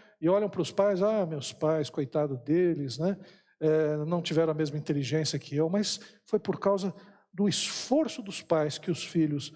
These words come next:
alcançaram tudo isso, né? O jactancioso, jactancioso, o arrogante, tem olhos apenas para si e não percebem que todas as coisas, elas estão relacionadas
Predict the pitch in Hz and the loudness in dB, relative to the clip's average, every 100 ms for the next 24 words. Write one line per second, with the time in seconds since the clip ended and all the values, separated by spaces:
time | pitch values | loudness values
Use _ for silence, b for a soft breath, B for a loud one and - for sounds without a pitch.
0 | B 143 139 139 - 135 123 120 123 117 | B -4 -2 -2 0 -2 -2 -6 -10 -12
1 | - - - - _ _ _ _ _ _ | -14 -20 -20 -20 _ _ _ _ _ _
2 | _ - 147 - _ _ _ _ - 143 | _ -18 -18 -18 _ _ _ _ -4 0
3 | 165 - 170 143 - 156 170 185 180 202 | 0 0 -4 -2 0 2 2 2 -2 -4
4 | 190 139 156 - 151 - 151 175 190 175 | -4 -4 -4 -2 -2 0 2 2 2 0
5 | 185 - - b b b b b b - | -4 -6 -14 b b b b b b -2
6 | 147 135 131 151 175 185 175 190 170 - | 0 2 0 0 0 -2 -2 -2 -2 -8
7 | _ - 143 165 170 160 - - - 190 | _ -4 2 2 2 -2 -4 -4 -2 0
8 | 196 - - 160 - - 185 139 92 - | 0 -2 -2 -2 -2 0 0 0 -4 -18
9 | _ _ _ - 147 160 165 - - 156 | _ _ _ -8 -4 0 0 0 0 0
10 | 151 143 - 151 - 214 202 156 139 - | 0 -6 -4 -6 -2 0 0 0 -2 -4
11 | - 160 165 151 151 - - b b b | -2 0 0 -2 -8 -10 -14 b b b
12 | - 139 151 135 135 - 143 143 147 - | -4 0 0 0 -4 -4 0 0 0 -2
13 | 135 139 151 156 151 - - | -2 0 0 0 -2 -4 -8